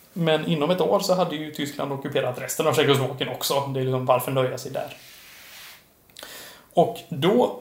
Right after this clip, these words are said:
förbjöds den tjeckoslovakiska flaggan. Och landet delades i två.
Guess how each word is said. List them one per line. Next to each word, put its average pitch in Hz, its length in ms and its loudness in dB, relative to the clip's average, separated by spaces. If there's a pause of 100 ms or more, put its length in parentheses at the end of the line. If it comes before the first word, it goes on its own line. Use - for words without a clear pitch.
förbjöds 175 640 0
den 214 120 -4
tjeckoslovakiska 214 760 -2
flaggan. 160 260 -2 (1400)
Och 143 320 4 (560)
landet 151 540 0
delades 135 580 -2
i 131 40 -6
två. - 280 -4